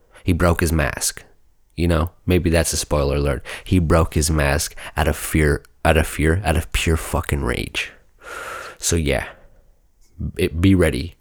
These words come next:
for that scene. Mm, let's see.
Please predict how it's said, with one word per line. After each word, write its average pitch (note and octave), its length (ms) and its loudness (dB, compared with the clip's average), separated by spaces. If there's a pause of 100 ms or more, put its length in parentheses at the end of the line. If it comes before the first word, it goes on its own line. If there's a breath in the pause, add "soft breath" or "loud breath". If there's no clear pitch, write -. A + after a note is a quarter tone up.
(160)
for F2+ 200 0
that D2 260 0
scene. - 400 -4 (960 loud breath)
Mm, F#2 640 4 (1400 loud breath)
let's - 220 -2
see. - 240 -6